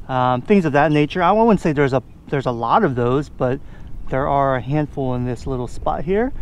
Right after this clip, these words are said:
So I'm just kind of meticulously work my way through, targeting these structures, and at the same time, I'm gonna keep my eyes open and ears, or eyes peeled and ears open for any type of blow up,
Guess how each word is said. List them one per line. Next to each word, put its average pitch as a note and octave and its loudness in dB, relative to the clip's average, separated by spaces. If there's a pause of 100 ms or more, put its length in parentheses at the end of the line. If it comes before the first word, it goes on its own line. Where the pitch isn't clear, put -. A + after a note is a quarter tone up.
(280)
So - -6
I'm C3 -4
just - -6
kind F3 -4
of D3 0
meticulously D#3+ -4
work D3 -4
my C3+ -2
way C3+ 0
through, F#3+ -2 (520)
targeting E3+ 0
these C#3 -2 (160)
structures, B3 -2 (360)
and E3+ 0
at F#3+ 2
the - -4
same F#3+ -2
time, F3+ -2
I'm D#3+ -2
gonna E3 -2
keep F3 -8
my D3 -4
eyes C#3+ -2
open C3+ -4
and C#3+ -6
ears, C#3 -4 (600)
or D3 -4
eyes D#3+ 4
peeled E3 4
and E3 -2
ears D#3 -2
open D3+ -2
for - -8
any F#3 -2
type - -6
of - -6
blow C3+ 0
up, G#3 -2